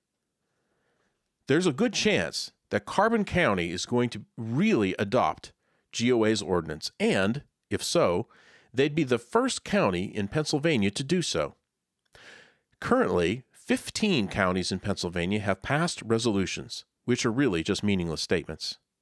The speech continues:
Prior to the commissioners' meeting,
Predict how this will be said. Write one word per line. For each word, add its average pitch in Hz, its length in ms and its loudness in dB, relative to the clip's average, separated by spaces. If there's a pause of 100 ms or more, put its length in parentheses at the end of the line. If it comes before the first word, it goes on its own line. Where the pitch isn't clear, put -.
(1200)
Prior 269 300 2
to - 140 0
the 120 100 2
commissioners' 95 540 0
meeting, 80 360 -4